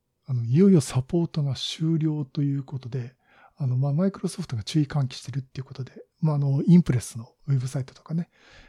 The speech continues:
えー、そういったところでも記事が出ています。で、あの、実際Windows 八点一なんですが、えー、これ実際はですね、サポートが切れるのは二千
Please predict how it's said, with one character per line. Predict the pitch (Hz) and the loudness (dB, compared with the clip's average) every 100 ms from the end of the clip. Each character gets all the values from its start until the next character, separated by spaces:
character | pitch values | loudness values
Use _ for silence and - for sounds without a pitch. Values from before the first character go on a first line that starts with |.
| _ | _
え | 139 | 0
ー、 | 127 | 0
そ | - 131 | 0 -4
う | |
い | |
っ | |
た | 135 | -4
と | 131 | -4
こ | 170 | 0
ろ | 170 | 0
で | |
も | 120 | -2
記 | - | -6
事 | 110 | -10
が | 107 | -10
出 | - | -14
て | - | -20
い | - | -20
ま | - | -20
す。 | - _ _ - - - _ _ | -20 _ _ -20 -20 -20 _ _
で、 | 170 | -2
あ | 170 | 0
の、 | 165 156 156 _ _ _ _ _ _ _ _ _ _ - | 0 -2 -4 _ _ _ _ _ _ _ _ _ _ -10
実 | 147 - 208 | -6 -2 -2
際 | - | 6
Windows | 165 208 202 190 | 8 10 8 2
八 | - 175 | 0 -6
点 | - 131 | 0 2
一 | 107 - 123 | 2 -2 -2
な | 113 | -2
ん | |
で | 110 | -8
す | - - | -8 -2
が、 | 123 117 - _ _ _ _ _ _ | -2 -2 -8 _ _ _ _ _ _
え | 123 - | -20 -20
ー、 | - | -8
こ | 131 | -4
れ | 120 | -2
実 | 120 | -4
際 | 127 - 165 156 | -6 -6 -2 0
は | 151 | 0
で | 117 | -2
す | - | -6
ね、 | 113 | -8
サ | - 123 | -6 -8
ポ | - - | -8 -8
ー | |
ト | - 147 | 0 2
が | 139 | 2
切 | 147 | 2
れ | 135 | 2
る | 117 | 2
の | 113 | -2
は | 117 120 | -4 0
二 | 143 127 | 2 2
千 | - 202 180 131 113 | 2 2 4 4 2